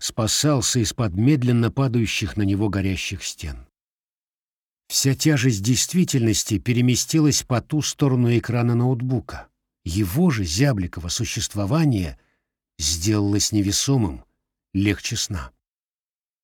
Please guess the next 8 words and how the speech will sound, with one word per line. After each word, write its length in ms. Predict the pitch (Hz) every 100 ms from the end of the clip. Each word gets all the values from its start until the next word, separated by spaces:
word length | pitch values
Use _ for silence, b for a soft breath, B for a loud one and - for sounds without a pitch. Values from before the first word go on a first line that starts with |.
| _
Может, 440 | 95 143 202 185 -
поэтому, 560 | 190 190 196 165 147
стремясь 540 | 123 - 135 151 151 -
вернуть 480 | 131 131 147 170 -
своей 380 | - 117 135
жизни 440 | 113 117 143 101 117
материальное 760 | 113 113 113 120 131 120 110
наполнение, 960 | 110 104 110 107 131 170 139 95 76 64